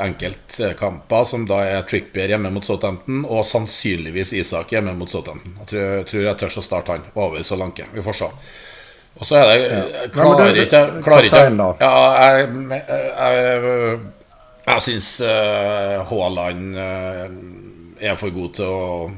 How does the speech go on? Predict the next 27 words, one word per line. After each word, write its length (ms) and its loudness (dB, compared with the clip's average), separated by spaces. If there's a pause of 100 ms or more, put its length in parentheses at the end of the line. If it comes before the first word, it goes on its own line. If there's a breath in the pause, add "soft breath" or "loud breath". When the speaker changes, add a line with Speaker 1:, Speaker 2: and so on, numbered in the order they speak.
(300)
Speaker 1:
jeg, 100 0
jeg, 200 2
jeg 140 2
tror 100 -6
ikke 120 -6
jeg 40 -4
tør 160 -4
å 40 -4
stå 200 -6 (280)
nå, 120 -4 (120)
jeg 100 -6
tror 100 -4
ikke 140 0
jeg 40 -6
tør 200 -2
å 40 -4
gå 120 -2
Salah, 360 -2 (240)
for 100 -8
å 40 -6
si 100 -6
det 60 -4
sånn. 100 -8
Jeg, 760 2 (1080 loud breath)
eh, 220 -4
Haaland 420 0
så 220 -2